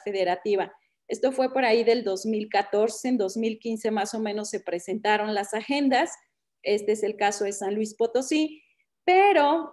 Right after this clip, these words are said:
esta agenda que se integró en dos mil quince aquí en San Luis Potosí, que se hizo la presentación, lo que nos dejó fue que es un estudio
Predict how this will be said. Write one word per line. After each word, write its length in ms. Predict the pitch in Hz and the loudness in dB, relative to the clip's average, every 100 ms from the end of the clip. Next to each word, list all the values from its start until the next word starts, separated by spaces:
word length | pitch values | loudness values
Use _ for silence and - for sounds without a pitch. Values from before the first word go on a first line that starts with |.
| - | -4
esta 640 | - 330 - 381 370 277 208 | 0 0 2 6 6 6 2
agenda 720 | 220 - 294 320 254 220 233 | -2 0 2 4 4 2 2
que 140 | 214 226 | -2 -4
se 440 | - 220 214 208 | 0 4 4 4
integró 680 | 185 254 240 226 226 240 262 | 4 2 4 2 4 2 4
en 180 | 277 | 2
dos 240 | 269 277 269 | 2 0 2
mil 460 | 262 262 254 240 | 4 4 2 -6
quince 640 | - 311 330 - 214 202 190 | -2 2 2 2 0 2 2
aquí 260 | 185 - | 0 -4
en 100 | 247 | -4
San 220 | 247 254 | -2 -2
Luis 200 | 240 240 | -2 -4
Potosí, 460 | - 254 240 - 247 | -6 -4 -4 -4 -4
que 140 | 214 | -4
se 120 | 196 208 | -4 -4
hizo 240 | 220 220 | -2 0
la 200 | 220 220 | 0 0
presentación, 800 | 233 233 233 240 262 269 226 226 _ _ _ _ _ - | -4 -4 -4 -4 -4 -4 -4 -6 _ _ _ _ _ 0
lo 260 | 240 233 | 4 4
que 140 | 240 240 | 4 0
nos 300 | 240 240 220 | 0 0 0
dejó 640 | 247 247 285 285 320 330 - - | -2 0 2 4 2 -2 -16 -4
fue 500 | 277 262 247 294 - _ _ _ | 2 4 2 -2 -12 _ _ _
que 120 | 285 | 0
es 180 | 302 302 | 0 2
un 140 | 349 | 4
estudio 960 | 370 381 - - 330 277 233 214 226 | 4 2 0 0 2 4 4 2 0